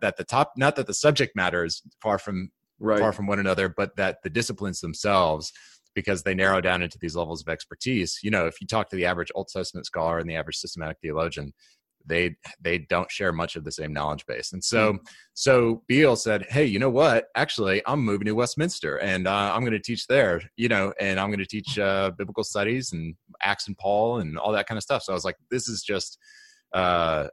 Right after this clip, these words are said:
Speaker 1: a-, amazing." And so I ended up going to Westminster, didn't even know what I was getting into, had such a fantastic experience, ended up, uh, working as a research assistant for Scott Oliphant, uh,
Speaker 2: Okay.
Speaker 1: one of the finest theologians of our age, I think,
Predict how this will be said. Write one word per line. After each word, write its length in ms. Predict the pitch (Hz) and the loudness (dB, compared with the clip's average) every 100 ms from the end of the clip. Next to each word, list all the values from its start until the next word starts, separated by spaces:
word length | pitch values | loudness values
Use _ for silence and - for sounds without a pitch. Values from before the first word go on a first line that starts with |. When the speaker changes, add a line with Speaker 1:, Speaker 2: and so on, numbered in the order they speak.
| - | -6
Speaker 1:
a-, 120 | 95 - | -6 -2
amazing." 460 | 90 98 76 71 | 0 0 0 -6
And 80 | 71 | -6
so 500 | - 104 95 92 90 87 | -2 2 4 4 2 0
I 180 | 87 87 | 0 0
ended 180 | 98 | 0
up 120 | 95 - | -2 -2
going 160 | 92 | -2
to 60 | 92 | 0
Westminster, 720 | 90 87 85 90 - 117 120 110 | 0 -2 -4 -4 0 0 0 -2
didn't 180 | 101 | -2
even 180 | 98 87 | -2 -2
know 180 | 90 104 | 0 2
what 120 | 110 | 4
I 80 | 98 | 2
was 120 | 87 | 0
getting 200 | 85 85 | -2 -2
into, 460 | 82 82 - 80 78 | -2 -6 -4 -4 -4
had 160 | 87 - | -8 -8
such 380 | - 131 131 | 0 0 0
a 40 | 110 | -2
fantastic 500 | 98 90 90 85 80 | -8 -6 -4 -6 -10
experience, 680 | 78 - 78 80 80 78 - | -20 -8 -4 -2 -4 -6 -6
ended 220 | 90 85 | -4 0
up, 120 | 85 - _ - - - | -2 -4 _ -20 -14 -2
uh, 380 | 82 78 76 80 - | 2 2 0 -4 -10
working 240 | 87 - | -10 -8
as 100 | 85 | -6
a 160 | 82 76 | -2 -2
research 340 | 95 101 90 | -2 -4 -4
assistant 400 | - 98 - 95 | -6 -6 -6 -8
for 120 | - 82 | -10 -8
Scott 260 | - 90 | -2 2
Oliphant, 500 | 82 87 - 87 85 - 76 | 2 2 0 -4 -6 -8 -6
uh, 140 | 71 | -4
Speaker 2:
Okay. 240 | 69 113 143 - _ | -4 -4 -8 -20 _
Speaker 1:
one 140 | 80 82 | -8 -6
of 80 | 78 | -6
the 60 | |
finest 540 | - 87 87 85 - - 131 _ _ | -6 -4 -4 -6 -10 -18 -20 _ _
theologians 460 | 92 85 80 78 76 | -4 0 0 -2 -6
of 80 | 73 | -4
our 140 | 69 | -2
age, 240 | 87 90 | 0 0
I 80 | 87 | -2
think, 380 | - 82 82 - | -2 -4 -6 -8